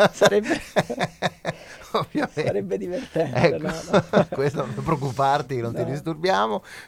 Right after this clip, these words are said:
Speaker 2: però ecco, mm, eh, chiamalo destino, chiamalo
Speaker 1: Sì,
Speaker 2: come vuoi,
Speaker 1: esatto.
Speaker 2: però è, questo, questo è,
Speaker 1: Sì,
Speaker 2: insomma,
Speaker 1: sì,
Speaker 2: questo è
Speaker 1: è,
Speaker 2: successo.
Speaker 1: è anche merito di Davide, no? Mi ha fatto incontrare questa persona e,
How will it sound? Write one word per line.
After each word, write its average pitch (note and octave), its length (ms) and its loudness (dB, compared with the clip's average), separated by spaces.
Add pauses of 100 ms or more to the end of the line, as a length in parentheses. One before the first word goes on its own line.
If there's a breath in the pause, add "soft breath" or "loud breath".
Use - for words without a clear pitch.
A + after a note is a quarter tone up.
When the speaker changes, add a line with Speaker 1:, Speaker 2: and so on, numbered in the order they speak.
(100)
Speaker 2:
però G3 280 10
ecco, A2+ 640 -2
mm, B2+ 680 -16
eh, A2 680 -8
chiamalo A2+ 300 -2
destino, G2+ 580 -6
chiamalo F2+ 400 -4
Speaker 1:
Sì, - 40 -2
Speaker 2:
come A#2+ 180 -4
vuoi, G2 380 0
Speaker 1:
esatto. F2+ 140 -6
Speaker 2:
però A#2 320 0
è, E2 580 -8
questo, G#2+ 520 -4
questo - 340 -6
è, - 120 -4
Speaker 1:
Sì, - 120 -14
Speaker 2:
insomma, D#3+ 200 -12
Speaker 1:
sì, - 60 -12
Speaker 2:
questo F#3+ 220 -8
è - 20 -2
Speaker 1:
è, A#3 80 -2
Speaker 2:
successo. G#3+ 400 -8
Speaker 1:
è D#3+ 220 -2
anche F#3+ 300 -2
merito F#3+ 260 -2
di G3 120 -4
Davide, D#3+ 360 -2
no? A3+ 160 -4
Mi E3+ 80 -6
ha D#3+ 60 -4
fatto D#3 520 -4
incontrare C3+ 920 -2
questa D#3 240 -10
persona C3 600 -10
e, - 260 -16